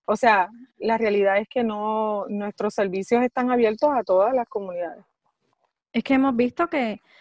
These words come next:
Speaker 2: recientemente han asesinado a, a varias personas de, de la comunidad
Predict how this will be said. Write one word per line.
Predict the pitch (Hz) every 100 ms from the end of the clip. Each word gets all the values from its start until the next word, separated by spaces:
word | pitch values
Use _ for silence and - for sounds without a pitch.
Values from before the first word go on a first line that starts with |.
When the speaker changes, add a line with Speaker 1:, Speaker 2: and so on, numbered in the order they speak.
| - _ _
Speaker 2:
recientemente | - 247 269 226 240 240 247 247
han | 262 247 233 233 240 -
asesinado | 240 247 - 240 214 226 233 214 214 _ _ _ _ _ _ _
a, | - 220 208 190 185 170 - _ _ _ _ _ -
a | 208 202 196 190 190 165 -
varias | 190 196 214
personas | - 269 269 254 247 247
de, | 226 220 202 185 170 -
de | 190
la | 220
comunidad | 214 214 208 202 220 320